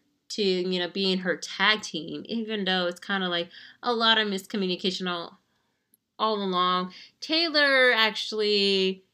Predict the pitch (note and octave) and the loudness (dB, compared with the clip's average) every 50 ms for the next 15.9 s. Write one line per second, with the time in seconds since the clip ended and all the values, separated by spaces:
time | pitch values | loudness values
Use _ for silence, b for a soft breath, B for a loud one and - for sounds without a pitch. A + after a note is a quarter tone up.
0 | _ _ _ _ - - - C4+ A#3+ A3+ A3 A3 G#3+ A3 A#3 A3+ G#3+ G3+ F#3 F#3+ | _ _ _ _ -12 -8 -4 0 2 2 2 2 0 -2 0 0 0 0 0 -2
1 | F3 E3+ E3+ E3 E3 E3 E3+ F3 - - F3+ F3+ F3 E3+ E3 E3 D#3+ E3 E3+ - | -2 0 -2 -2 -2 -2 -4 -6 -8 -6 -4 -2 -2 0 0 -2 -2 -4 -2 -2
2 | E3+ E3 E3 - F3+ F3+ E3+ D#3+ D#3 D#3 - - E3+ D#3+ D#3+ D#3 D#3 D#3+ D#3+ - | -2 -2 -2 -4 -4 -4 -2 -2 -2 -2 -4 -6 -8 -8 -6 -6 -6 -6 -6 -8
3 | F3 - A3 G#3 G3 A3 A3 G3+ F#3 F3+ - - - A#3 C4 B3+ A#3+ G#3+ G3 G3+ | -6 -2 -2 -2 -2 -2 -2 -2 -2 -4 -4 -4 0 2 2 4 4 2 0 -2
4 | G3 - G#3+ G3+ G#3 G3 G#3 G#3 G3 F#3+ F3+ F3 E3+ F3 - - F#3 F3+ G3 G3+ | -2 -2 -2 0 0 -2 -2 -2 -2 -2 -2 -2 -2 -4 -4 -6 -6 -6 -6 -6
5 | F#3+ F3+ D#3 D#3+ - - F#3+ F#3 F#3+ F#3+ F#3+ F#3+ F#3+ - F#3+ - G3 F#3 F#3 F#3 | -8 -10 -10 -10 -8 -6 -4 0 0 0 0 0 -4 -12 -10 -6 -4 -4 -2 -4
6 | E3+ E3+ F3+ E3+ E3 F3 D#3+ D3+ D3 D3 b b b b b b b _ - G3+ | -4 -6 -8 -8 -6 -6 -6 -6 -6 -8 b b b b b b b _ -4 -4
7 | G#3+ G3 E3+ D#3+ F#3 - - A#3+ A#3+ - C4+ B3 G3 F#3 G#3 G3 G3+ G3+ G#3 - | -2 -2 -4 -6 -8 -4 -4 -4 -2 0 -2 -2 0 0 0 0 2 0 -2 -2
8 | - E3 D#3+ E3 D#3+ D#3 C#3+ C#3+ - E3+ F3 F#3 E3 D#3 D3 D3 - - - - | -4 -6 -6 -6 -6 -8 -12 _ -2 0 0 0 0 -2 -6 -8 -8 -10 -12 -12
9 | _ - F#3+ E3 D#3+ D#3+ D#3+ D#3 D3 D3+ - - C#3+ C#3 C3+ - - D3+ C#3 C#3+ | _ -4 -4 -2 -2 -2 -4 -6 -8 -10 -8 -8 -10 -10 -10 -10 -10 -8 -8 -8
10 | C#3+ C#3 C#3 B2+ G#2 - - - - D3 C#3 - - D3+ - _ B B B B | -12 -12 -14 -16 -16 -16 -18 -16 -14 -14 -14 -12 -14 -16 -18 _ B B B B
11 | B B B B B B B _ - D#4 F#4 F#4 F4+ F#4+ F#4 F#4 F#4 F4+ F4+ F4 | B B B B B B B _ 2 4 4 6 6 6 6 4 4 4 2 4
12 | E4+ F4+ F4 E4 E4+ - F4+ - - - C#4 C4 B3+ B3 B3 - B3+ B3 B3 A#3+ | 4 2 2 2 0 -2 -2 -2 -2 2 4 4 4 4 2 2 4 4 4 4
13 | A#3+ - - C4 A#3+ A3+ - - B3 A#3+ A#3+ A#3 A#3 A#3 A3+ A3 G3+ A#3+ A#3+ B3+ | 2 0 -4 -6 -6 -6 -6 -6 -2 -2 0 0 0 0 0 -2 0 0 0 0
14 | C#4 C4+ B3+ A3+ A3 G#3 G3+ G3+ G3+ - G#3+ G#3 - C4 C#4 C4+ - D#4+ C4+ A#3 | 0 0 0 0 0 0 0 -2 0 -2 -2 0 2 2 2 2 2 2 4 4
15 | A3 G#3+ G3 F#3+ A3 G#3+ G3+ F#3 G3 F#3 F3+ E3+ F#3 F3+ F3+ F3+ F3 F3+ | 4 4 4 4 2 2 2 0 0 -2 0 0 0 0 0 0 0 -2